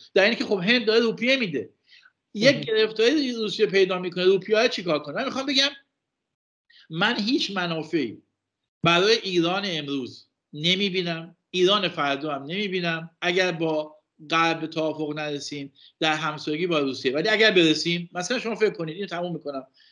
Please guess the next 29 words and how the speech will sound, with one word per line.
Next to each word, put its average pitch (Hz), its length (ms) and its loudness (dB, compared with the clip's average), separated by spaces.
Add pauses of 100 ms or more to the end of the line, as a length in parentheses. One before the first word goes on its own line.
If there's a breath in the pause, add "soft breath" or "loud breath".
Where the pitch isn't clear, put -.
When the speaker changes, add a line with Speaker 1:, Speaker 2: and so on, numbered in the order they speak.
(160 soft breath)
Speaker 1:
اه، 151 480 -2
که 160 480 4 (300)
مثلاً 185 640 2 (280)
الان 226 300 2 (100)
سواب 208 400 -2
نفت 202 360 0
رو، 170 120 -6 (100)
الان 208 440 -2
ب-، 202 140 -4 (160)
اصلاً 233 360 -4
ب-، 190 420 -6
فکر 330 180 -4
کنیم 185 320 -6
که 170 260 -2 (220)
ادامه 202 480 2
مناسبات، 180 720 -2
اه، - 720 -4
نزدیک 185 680 0
مسکو 175 580 2
و، 233 260 4
اه، 190 800 -2 (140)
ریاض، 196 520 4 (220)
اه، 127 80 -8 (100)
عربستان 175 560 0
و 226 80 4
روسیه 220 320 -2
صورت 170 380 4
می‌گیره، 113 440 -8 (380 loud breath)
اصلاً 254 300 0